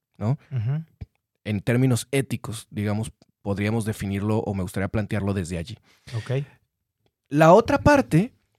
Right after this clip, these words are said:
Speaker 1: es cómo la tecnología puede estar modificando y alterando los valores de los individuos. Porque ahora es más importante para mí mantenerme conectado en una red social donde sí estoy ganando un montón de dinero,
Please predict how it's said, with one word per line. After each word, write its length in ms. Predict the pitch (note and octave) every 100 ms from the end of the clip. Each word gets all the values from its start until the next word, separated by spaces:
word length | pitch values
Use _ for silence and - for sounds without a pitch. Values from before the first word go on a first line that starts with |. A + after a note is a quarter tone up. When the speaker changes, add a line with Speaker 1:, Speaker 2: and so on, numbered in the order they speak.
| -
Speaker 1:
es 360 | D3+ - - - _
cómo 240 | - G3 B3
la 140 | A#3+
tecnología 680 | A#3 F3 E3+ D#3+ - G#3 G#3+
puede 260 | G#3 F#3+ F#3+
estar 280 | - F#3+ G3
modificando 760 | F#3+ F3 D3 D3 - E3+ F#3+
y 80 | G3
alterando 640 | E3+ D3 C#3+ C#3+ C3 C#3 - _ _ _
los 320 | B2 C3 B2+
valores 420 | C3 C3 C#3+ F3 F3+
de 80 | D#3+
los 220 | B2+ B2+
individuos. 760 | A2+ G#2 B2+ A3+ E3+ F#2+ - _ _ _ _ _ _ _ _
Porque 320 | B2 A#2 C3
ahora 440 | B2 G#3 A3 D#3+ - _ - -
es 180 | - C3
más 260 | D#3 E3 -
importante 520 | G#3 F#3+ F3 F3+ F3
para 260 | E3+ E3 D#3+
mí 160 | E3+ F#3
mantenerme 560 | C#3+ C3+ B2+ C#3 D#3+
conectado 540 | - D3 C#3 - E3+ C3
en 60 | B2+
una 160 | C#3
red 180 | D3 D3
social 340 | C#3+ - D#3
donde 220 | C#3 F2+ B2+
sí 160 | F3+
estoy 240 | C#3+ - G2+
ganando 300 | G#2+ B2+ A#2
un 60 |
montón 300 | G2 G2+ C3
de 100 | C#3
dinero, 340 | E3+ F3+ F3